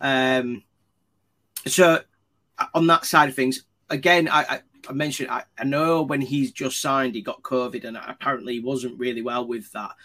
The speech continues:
Um, I think he's just had a child as well, like, in the summer. Um, maybe he's struggling to settle in. The one thing I would mention, though, is kind of like,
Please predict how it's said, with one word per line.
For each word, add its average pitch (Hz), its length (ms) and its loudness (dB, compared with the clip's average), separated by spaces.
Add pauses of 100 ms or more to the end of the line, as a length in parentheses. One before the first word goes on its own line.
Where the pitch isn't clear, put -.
(360)
Um, 117 280 -8
I - 40 -14
think - 140 -10
he's 147 100 -6
just - 160 -6
had 131 100 -8
a 123 60 -14
child 131 420 -4
as 110 140 -10
well, 127 340 2
like, 117 300 -8
in 120 120 -4
the 113 60 -10
summer. 127 440 -2 (640)
Um, 123 560 -2 (720)
maybe 156 340 2
he's 143 160 -2
struggling 139 340 -2
to 123 60 -10
settle 131 300 -2
in. 123 120 2
The 127 80 0
one 214 240 0
thing 208 200 -4
I 185 60 2
would 151 200 -2
mention, 135 720 -2
though, 90 220 -12
is 104 280 -10
kind 123 380 -4
of 120 140 -6
like, 117 420 -6